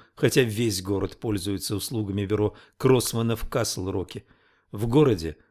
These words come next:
похоронное бюро Боуи называют «похоронным сараем» Боуи. Стюарт – идиот, а его брат Фернолд – того хуже, но кроме них у нас никого нет. У меня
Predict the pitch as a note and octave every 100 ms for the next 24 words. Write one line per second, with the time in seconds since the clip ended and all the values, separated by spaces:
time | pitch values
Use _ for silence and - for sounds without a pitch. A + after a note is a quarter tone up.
0 | _ - C3 C3+ C3 A#2+ A#2+ A#2 A#2+ B2
1 | A2 C3 A#2+ G2 F2 - - _ B2+ B2
2 | B2 B2+ B2 A2 _ _ _ D3 C3 C3+
3 | C#3+ C3 C3 C3 - C3 A2+ F2+ F2 F2+
4 | _ - A2+ A2+ G#2 G2+ G2 _ _ _
5 | _ _ - - D#3+ D#3 G2+ - - C3
6 | A2+ C#3+ A#2 F2 - A#2 A#2 B2 A2+ A#2+
7 | - C#3+ C#3 G2+ D#2+ - - _ _ -
8 | C#3 D3 - F#2+ D#2 F2 - - - C#3
9 | C3 C3+ B2+ B2+ B2+ A2+ A2 A2 - D3
10 | C#3+ - C#3+ G#2 G2+ F2+ - _ _ _
11 | _ - B2+ B2 A#2 A2 G2+